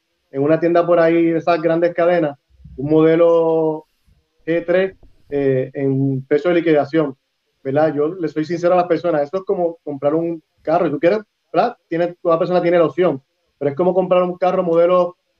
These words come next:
dos mil dieciocho, dos mil diecinueve, sin garantía, que ya no tiene la tecnología que está al momento, versus comprar un modelo dos mil veintidós, que tiene la tecnología del Bluetooth, y también tiene un app que uno lo puede bajar en el celular, ya sea Android o, o,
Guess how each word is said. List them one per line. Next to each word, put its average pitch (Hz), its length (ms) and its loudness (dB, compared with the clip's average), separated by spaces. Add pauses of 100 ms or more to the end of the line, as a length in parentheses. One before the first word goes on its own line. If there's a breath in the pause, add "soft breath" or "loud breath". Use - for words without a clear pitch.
dos 143 80 -10
mil 156 200 -2
dieciocho, 185 560 0
dos 156 100 0
mil 160 160 -2
diecinueve, 175 640 -2 (920)
sin 151 140 0
garantía, 175 720 2 (640)
que 139 80 -4
ya 139 100 -2
no 151 120 -2
tiene 170 200 2
la 170 220 2
tecnología 165 500 2
que 170 80 -2
está 165 220 -2
al 165 100 0
momento, 175 600 -2
versus 151 220 -6
comprar 143 260 -4
un 156 80 -2
modelo 160 300 4
dos 160 100 2
mil 160 160 -2
veintidós, 165 500 -2 (360)
que 135 100 -8
tiene 139 160 -2
la 147 100 4
tecnología 156 460 2
del 156 140 2
Bluetooth, 165 440 2 (380)
y 139 100 -8
también 139 300 -2
tiene 160 240 2
un 170 180 2
app 165 240 0 (320)
que 139 80 -8
uno 139 140 -2
lo 156 100 2
puede 160 160 2
bajar 156 200 0
en 160 60 -2
el 156 40 -6
celular, 165 340 2
ya 156 100 0
sea 147 160 -6
Android 156 520 0
o, 151 80 -2
o, 131 720 -4